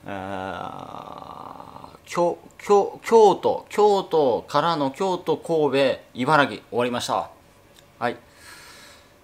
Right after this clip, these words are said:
でですね、えー、なんだ。あー、セミナーに来れなかった方、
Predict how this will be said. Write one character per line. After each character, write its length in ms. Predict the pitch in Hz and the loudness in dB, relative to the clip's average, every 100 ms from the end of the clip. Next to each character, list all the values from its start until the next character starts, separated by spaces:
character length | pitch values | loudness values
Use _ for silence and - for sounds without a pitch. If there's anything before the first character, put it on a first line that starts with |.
| - | -8
で 140 | 180 | -4
で 120 | 180 139 | -2 -4
す 120 | - | -4
ね、 320 | 113 95 - - | -6 -8 -10 -8
え 1040 | 117 110 110 107 107 107 107 104 104 104 104 110 - _ _ _ _ _ _ _ _ _ _ | -6 -4 -4 -4 -2 -2 -2 -4 -4 -6 -8 -16 -20 _ _ _ _ _ _ _ _ _ _
ー、 40 | 113 | -14
な 60 | |
ん 20 | |
だ。 200 | 82 - - _ _ _ _ _ _ - | -14 -16 -20 _ _ _ _ _ _ -14
あ 720 | 110 107 98 90 95 - - | -10 -8 -8 -8 -10 -12 -14
ー、 20 | 123 | -6
セ 140 | 180 | -2
ミ 140 | 190 | 0
ナ 160 | 185 180 | 4 4
ー 20 | |
に 180 | 175 165 | 4 -2
来 120 | 151 | 0
れ 80 | 156 | 2
な 100 | 139 | 2
か 60 | - | -2
っ 60 | |
た 100 | 104 | -6
方、 320 | 95 - 82 | -8 -8 -8